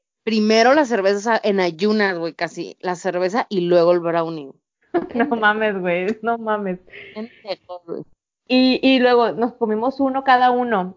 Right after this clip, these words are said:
Speaker 2: y ya estamos platicando, agarrando cura, normal, y todo el mundo, "Es que no me hace, no siento nada", que no sé qué. Pues ahí van y se comen otro. Yo no me acuerdo que yo no me comí otro, no sé por qué,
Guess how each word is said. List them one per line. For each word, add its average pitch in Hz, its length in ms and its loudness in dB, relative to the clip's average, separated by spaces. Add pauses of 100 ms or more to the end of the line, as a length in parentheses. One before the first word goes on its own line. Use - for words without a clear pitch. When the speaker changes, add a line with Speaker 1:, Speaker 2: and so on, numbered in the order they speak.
Speaker 2:
y 220 140 -4
ya 196 120 4
estamos 247 300 0
platicando, 302 640 0
agarrando 240 440 2
cura, 330 520 0 (1000)
normal, 233 600 2
y 254 100 -6
todo 254 140 2
el 262 40 -6
mundo, 262 140 -4
"Es 262 100 -8
que 277 60 -8
no 285 120 -4
me 302 180 -2
hace, 277 440 0
no 220 120 -2
siento 240 280 -6
nada", 247 420 2
que 220 100 -6
no 202 140 -4
sé 240 180 -6
qué. 202 300 -4 (380)
Pues 233 240 2
ahí 208 200 4
van 220 400 2
y 269 100 -6
se 240 160 -4
comen 208 320 -2
otro. 262 220 -2
Yo 220 140 0
no 202 80 -4
me 220 100 -2
acuerdo 240 260 -2
que 269 120 -4
yo 220 120 0
no 214 140 0
me 247 160 -2
comí 190 320 0
otro, 339 320 -2
no 269 160 -4
sé 247 160 0
por 247 260 2
qué, 311 260 -4